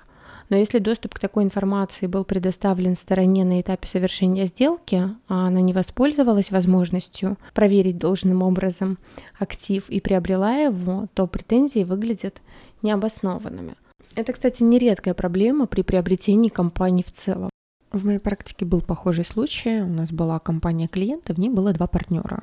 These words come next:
Один из них оказался не очень добросовестным и решил продать свою долю по довольно высокой цене. Он предварительно нашёл покупателя и предложил, э, другому участнику выкупить его долю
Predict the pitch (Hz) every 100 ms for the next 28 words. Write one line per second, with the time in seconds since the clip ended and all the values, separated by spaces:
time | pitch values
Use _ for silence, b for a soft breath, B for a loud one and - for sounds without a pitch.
0 | - 175 160 185 175 175 180 175 175 -
1 | 175 170 - 175 165 190 - 320 311 -
2 | 190 175 - 202 240 214 180 180 - 202
3 | 247 B B B B B B - 190 190
4 | 202 - 175 170 175 208 269 277 - B
5 | B B B 196 - 208 240 262 185 175
6 | 196 233 226 208 180 170 202 220 - 185
7 | - - _ - 226 262 226 185 220 240
8 | 220 190 214 - 165 - - - 180 -
9 | 233 254 254 _ _ - 202 185 185 202
10 | 180 185 180 185 175 170 - _ 180 170
11 | 165 175 190 170 170 262 - 269 233 190
12 | 175 190 - 185 - 180 170 214 277 240
13 | 196 175